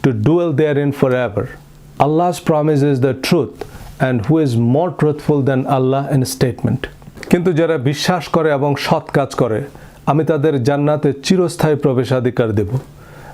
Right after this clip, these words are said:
যার নিচে ঝর্ণাধারা প্রবাহমান। আল্লাহর প্রতিশ্রুতি সত্য। বর্ণনাকারী হিসেবে আল্লাহর চেয়ে আর কে বেশি সত্যবাদী? বা আল্লাহর কথার চেয়ে আর কার কথা বেশি সত্য?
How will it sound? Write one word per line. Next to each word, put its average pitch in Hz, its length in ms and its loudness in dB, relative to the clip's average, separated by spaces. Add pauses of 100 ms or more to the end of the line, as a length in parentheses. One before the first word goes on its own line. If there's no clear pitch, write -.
যার 135 240 2
নিচে 139 300 0
ঝর্ণাধারা 143 600 0
প্রবাহমান। 110 600 0 (520)
আল্লাহর 151 340 0
প্রতিশ্রুতি 151 720 0
সত্য। - 480 -4 (720)
বর্ণনাকারী 151 680 0
হিসেবে 151 500 0
আল্লাহর 143 360 0
চেয়ে 143 200 0
আর 131 160 -2
কে 175 160 2
বেশি 127 260 0
সত্যবাদী? 104 600 0 (800)
বা 127 300 2
আল্লাহর 147 380 0
কথার 160 340 -2
চেয়ে 147 240 0
আর 156 260 0
কার 151 320 -2
কথা 135 200 0
বেশি 123 240 0
সত্য? 113 420 -2